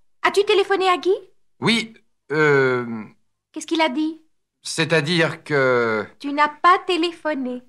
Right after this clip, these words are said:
Speaker 2: Non.
Speaker 1: Comment non ? Tu es ici depuis cinq minutes.
Speaker 2: J'ai téléphoné, mais je n'ai pas appuyé sur le bouton.
Speaker 1: Mon Dieu.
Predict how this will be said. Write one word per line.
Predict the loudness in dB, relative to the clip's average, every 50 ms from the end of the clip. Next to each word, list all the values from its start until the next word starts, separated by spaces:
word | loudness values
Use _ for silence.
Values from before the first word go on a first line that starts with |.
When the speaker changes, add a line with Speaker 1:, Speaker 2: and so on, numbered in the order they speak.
| -10
Speaker 2:
Non. | -6 -4 -2 -2 -2 -4 -6 -8 -14 _ _ _ _ _ _ _ _ _ 0
Speaker 1:
Comment | 2 2 4 4 4 4 4 4
non ? | 2 0 -2 -2 -2 -4 -6 -12 _ _ _ _ _ _ _ _ _ _ _ _ _
Tu | 0 2
es | 2 2
ici | 2 0 -2 -4 -4
depuis | -4 -4 -4 -4
cinq | -2 0 2 2 4
minutes. | 4 2 2 0 -2 -2 -4 -6 -10 -20 -20 _
Speaker 2:
J'ai | -10 -6 -4 -2 -2
téléphoné, | 0 0 2 2 2 0 0 0 0 2 0 0 0 -2 -4 -6 -10 _ _ _ _
mais | -8 -6
je | -2 0
n'ai | 0 0
pas | 2 2 2
appuyé | 2 2 0 -4 -8 -6 -2 -2 -2
sur | -2 -2 -4
le | -4 -4
bouton. | -6 -10 -12 -10 -10 -10 -10 -10 _ -8
Speaker 1:
Mon | -4 -4 -2 -2 -4
Dieu. | -6 -8 -12 -16 -16